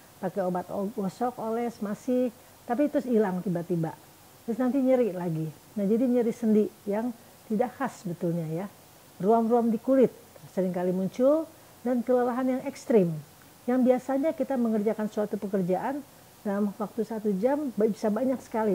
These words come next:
tapi saat ini kok lemes banget, ya. Belum satu jam kok udah capek. Nah, itu kita harus memikirkan jangan-jangan ada autoimun. Jadi kelelahan yang ekstrim, ya, kalau kita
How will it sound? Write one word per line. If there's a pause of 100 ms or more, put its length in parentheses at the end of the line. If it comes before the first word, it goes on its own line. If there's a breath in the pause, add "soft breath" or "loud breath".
tapi
saat
ini
kok
lemes
banget,
ya. (460 loud breath)
Belum
satu
jam
kok
udah
capek. (400)
Nah,
itu
kita
harus
memikirkan
jangan-jangan (400 loud breath)
ada
autoimun. (400 loud breath)
Jadi (400 loud breath)
kelelahan
yang
ekstrim, (240)
ya,
kalau
kita